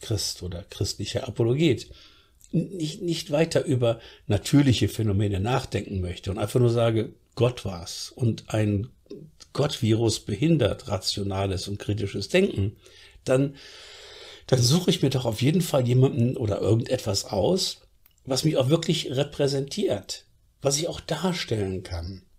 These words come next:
Dann nehme ich doch nicht eine Fantasiefigur, die dann auch noch brutal, unmoralisch, grausam, gemein und einfach nur böse ist.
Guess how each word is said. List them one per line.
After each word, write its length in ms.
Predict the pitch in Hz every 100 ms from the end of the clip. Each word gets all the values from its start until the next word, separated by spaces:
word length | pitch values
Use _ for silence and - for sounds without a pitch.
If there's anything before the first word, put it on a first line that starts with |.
| _ _ _ _
Dann 160 | - 110
nehme 220 | 151 196
ich 100 | 180
doch 160 | - 117
nicht 240 | 135 - - - - _
eine 240 | 123 117
Fantasiefigur, 1300 | 110 107 104 95 92 123 185 - 101 110 87 76 - _ _ _ _ _ -
die 180 | 120 107
dann 300 | 123 165 175
auch 260 | 127 127
noch 200 | 107 95
brutal, 580 | - 110 107 - 123 101
unmoralisch, 840 | - 127 127 107 98 95 98 98
grausam, 580 | - 117 131 127 92 98
gemein 360 | 104 107 131 117
und 100 | 131
einfach 200 | 156 180
nur 160 | 151
böse 380 | 95 135 226 -
ist. 520 | - - - - -